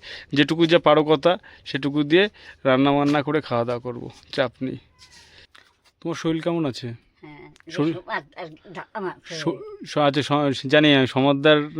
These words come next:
Speaker 1: ঠাকুমার দাম আছে, আমি জানি।
Speaker 2: হ্যাঁ।
Speaker 1: এর আগেও তোমরা এই সমাদদার ঠাকুমার কিন্তু বিভিন্ন রকম কবিতার গান শুনেছিলে। তা আজ থেকে একটা, উম, কবিতা গান একটু শোনাবে না আমাদেরকে?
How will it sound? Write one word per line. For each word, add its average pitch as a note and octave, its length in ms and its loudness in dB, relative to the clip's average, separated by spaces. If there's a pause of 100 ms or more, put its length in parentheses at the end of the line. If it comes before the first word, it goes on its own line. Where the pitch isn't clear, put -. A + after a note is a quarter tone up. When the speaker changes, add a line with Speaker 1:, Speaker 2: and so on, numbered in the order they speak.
(160)
Speaker 1:
ঠাকুমার C#3 400 2
দাম B2 220 4
আছে, B2 220 -2
আমি B2 100 -2
জানি। A#2 320 -2 (260)
Speaker 2:
হ্যাঁ। D3+ 340 -18
Speaker 1:
এর B2+ 120 2
আগেও D3 300 6
তোমরা D#3+ 260 2
এই D#3 60 4
সমাদদার C#3+ 380 -2
ঠাকুমার D3+ 300 0
কিন্তু D#3 200 0
বিভিন্ন D3+ 320 2
রকম D3+ 200 0
কবিতার D3 460 0
গান C3 220 2
শুনেছিলে। A#2+ 460 -2 (420)
তা C#3+ 100 4
আজ A#2+ 120 -2
থেকে D#3 200 0
একটা, D#3+ 360 2 (360)
উম, C3+ 500 -4
কবিতা C#3+ 480 2
গান C#3 280 -2
একটু C3 160 -8
শোনাবে C#3 360 -4
না D3 80 -6
আমাদেরকে? C#3+ 440 -8